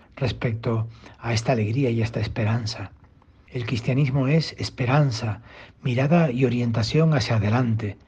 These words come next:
Es por ello mismo apertura y transformación del presente. Nuestra fe en el Dios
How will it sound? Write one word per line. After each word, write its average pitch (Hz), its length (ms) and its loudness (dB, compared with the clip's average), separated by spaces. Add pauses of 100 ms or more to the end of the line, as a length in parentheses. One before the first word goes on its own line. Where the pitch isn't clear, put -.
(160)
Es - 160 0
por 185 160 6
ello 175 180 8
mismo 185 560 6
apertura 175 540 4
y 180 80 6
transformación 120 580 0
del 127 140 0
presente. 107 600 -2 (440)
Nuestra 120 360 0
fe 151 580 4 (100)
en 135 180 2
el 120 140 2
Dios 135 480 4